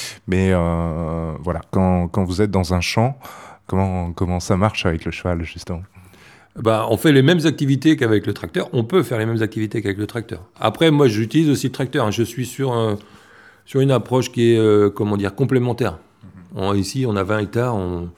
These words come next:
Speaker 2: J'imagine, enfin, on a, on y, j'y ai pensé, hein, mais on, ça pour-, ça serait possible de faire tout au cheval. Mais après, c'est un problème de main-d'œuvre aussi, quoi.
Speaker 1: Mhm.
Speaker 2: Euh, donc, euh, on, on, on fait les mêmes activités, herçage, roulage, quand c'est pour les prairies, euh,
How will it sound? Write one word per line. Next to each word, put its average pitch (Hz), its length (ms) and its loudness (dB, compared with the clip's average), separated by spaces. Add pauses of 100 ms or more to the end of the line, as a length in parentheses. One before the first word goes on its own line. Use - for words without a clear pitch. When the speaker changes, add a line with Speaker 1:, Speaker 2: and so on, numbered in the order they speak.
(540)
Speaker 2:
J'imagine, 95 400 -4
enfin, 85 300 -8
on 98 100 0
a, 131 220 4
on 127 120 2
y, 127 80 4
j'y 110 140 -2
ai 143 60 2
pensé, 135 340 -4
hein, 90 100 -4
mais 90 360 -8 (240)
on, - 260 -18
ça - 140 -6
pour-, - 180 -14
ça - 120 -6
serait - 140 -8
possible 110 380 -8
de 90 140 -6
faire - 240 -16
tout 113 100 -4
au 98 80 0
cheval. 92 260 -6
Mais 87 120 -8
après, 104 340 -6
c'est 90 120 -10
un 87 40 -6
problème 98 300 -6
de 101 80 -6
main-d'œuvre 101 340 -4
aussi, 95 220 -10
quoi. 110 160 -10
Speaker 1:
Mhm. - 40 -12 (880)
Speaker 2:
Euh, 92 500 -2 (560)
donc, 101 180 -6
euh, 104 240 0 (360)
on, 113 100 -2
on, 117 260 -2
on 123 260 0
fait 120 140 0
les 120 80 2
mêmes 110 220 2
activités, 120 680 0
herçage, 120 520 0
roulage, 104 480 2
quand 98 160 -4
c'est 95 160 -4
pour 95 200 -4
les 90 80 -2
prairies, 120 540 -4
euh, 101 60 -2